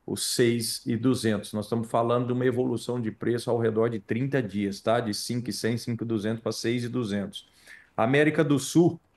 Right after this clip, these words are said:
nós estamos falando, é, de um dianteiro de cinco e duzentos dólar por tonelada. Ou seja, hoje,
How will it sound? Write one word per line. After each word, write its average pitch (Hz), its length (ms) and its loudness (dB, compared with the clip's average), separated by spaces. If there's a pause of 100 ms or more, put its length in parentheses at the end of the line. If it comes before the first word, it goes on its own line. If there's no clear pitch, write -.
(220)
nós 113 160 -2
estamos 139 260 -2
falando, 131 540 4 (380)
é, 117 680 2
de 117 100 -8
um 139 140 -2
dianteiro 143 760 0
de 120 160 -10
cinco 175 480 -2
e 170 40 -2
duzentos 120 760 -2 (220)
dólar 123 380 6
por 131 160 -2
tonelada. 123 580 0
Ou 135 180 2
seja, 123 400 0
hoje, 139 540 6